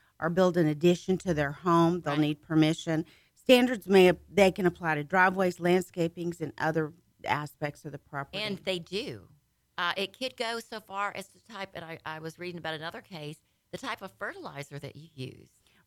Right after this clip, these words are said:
Speaker 1: Really?
Speaker 2: Yes, because some of 'em are, if you're like, uh, uh, if you have a,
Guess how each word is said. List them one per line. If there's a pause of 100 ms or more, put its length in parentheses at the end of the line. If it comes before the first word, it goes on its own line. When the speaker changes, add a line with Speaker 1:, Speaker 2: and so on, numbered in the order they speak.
Speaker 1:
Really?
Speaker 2:
Yes,
because
some
of
'em
are, (220)
if
you're
like,
uh, (500)
uh, (360)
if
you
have
a,